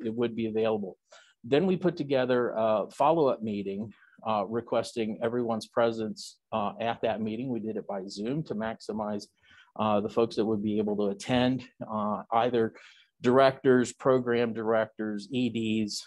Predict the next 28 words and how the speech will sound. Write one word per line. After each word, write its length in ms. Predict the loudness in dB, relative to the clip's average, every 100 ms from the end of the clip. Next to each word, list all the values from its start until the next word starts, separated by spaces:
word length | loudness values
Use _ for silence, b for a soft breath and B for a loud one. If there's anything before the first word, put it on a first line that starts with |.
| -8
um, 280 | -2 0 0
or 220 | 2 2 4
representatives 800 | 2 0 -6 -4 -4 -4 -4
from 220 | -6 -6 -4
their 120 | -4
organizations 840 | -4 -4 -8 -6 -8 -8 -10 -10
were 140 | -8 -8
invited 460 | -2 -2 -2 -6
to 100 | -8
attend. 460 | -10 -4 -4 -4 -6
We 100 | -8
talked 340 | -4 -4 -4 -16 -2
all 200 | 0 0
about 300 | 2 2 2 B B B B -8
the, 440 | 0 2 0 -2 -4
uh, 320 | 0 0 0 -4 -2
carryover 360 | 0 2 -2
funding, 480 | 0 2 2 0 -4 -8
what 140 | -2 -2
it 80 |
would 140 | -2 -2
look 220 | -2 0
like, 280 | 0 0 -2 b b b b
how 160 | 4 4
it 80 |
could 140 | 4 0
be 80 | 0
used, 680 | 2 2 2 0 -2 -8